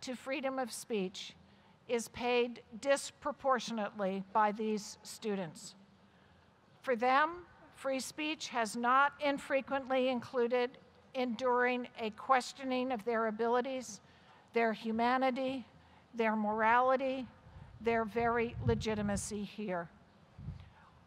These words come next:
Our values and our theory of education rest on the assumption that members of our community will take the risk of speaking and will actively compete in our wild rumpus of argument and ideas.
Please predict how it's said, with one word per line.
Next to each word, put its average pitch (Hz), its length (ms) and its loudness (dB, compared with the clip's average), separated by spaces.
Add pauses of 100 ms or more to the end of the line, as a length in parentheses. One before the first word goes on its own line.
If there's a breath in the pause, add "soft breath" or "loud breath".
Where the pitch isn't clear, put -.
(120)
Our 240 200 6
values 269 760 2
and 240 120 0
our 226 160 4
theory 254 400 2
of 254 120 4
education 240 920 -2
rest 226 400 2
on 226 200 0
the 233 120 -2
assumption 226 680 -4
that 208 200 -4
members 269 360 0
of 285 100 -6
our 277 140 6
community 269 680 -4
will 262 160 0
take 247 360 -4
the 269 100 -6
risk 240 400 -2
of 233 120 -4
speaking 214 640 -8 (680 loud breath)
and 262 140 4
will 240 200 0
actively 247 680 2
compete 240 640 -4
in 233 180 0
our 220 200 6
wild 220 440 4
rumpus 220 600 -2 (100)
of 226 220 -2
argument 214 520 0 (100)
and 208 160 -2
ideas. 190 720 -4